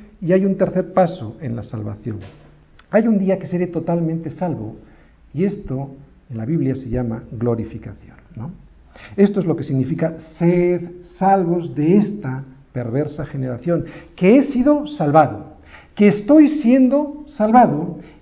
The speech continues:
y que terminaré siendo salvado, ¿de acuerdo? Pero esto no quiere decir que la salvación se pierda, porque el que empezó en mí la buena obra, la perfeccionará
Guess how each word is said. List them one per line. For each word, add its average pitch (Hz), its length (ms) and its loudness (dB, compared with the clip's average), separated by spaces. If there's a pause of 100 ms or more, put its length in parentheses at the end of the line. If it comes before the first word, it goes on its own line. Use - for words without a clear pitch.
(100)
y 196 100 -2
que 190 140 -2
terminaré 196 720 4
siendo 240 540 2 (180)
salvado, 110 640 -10 (200)
¿de 104 120 -12
acuerdo? 123 420 -10 (300)
Pero 170 340 6
esto 202 220 -2
no 226 100 4
quiere 220 180 2
decir 208 380 0
que 143 120 -4
la 131 100 0
salvación 131 500 -4
se 120 120 -10
pierda, 156 360 0 (800)
porque 156 960 4 (240)
el 143 180 -2
que 143 100 -2
empezó 147 1000 4
en 139 200 0
mí 180 380 2 (320)
la 113 180 -10
buena 127 240 2
obra, 240 460 6 (460)
la 139 260 -2
perfeccionará 135 920 -2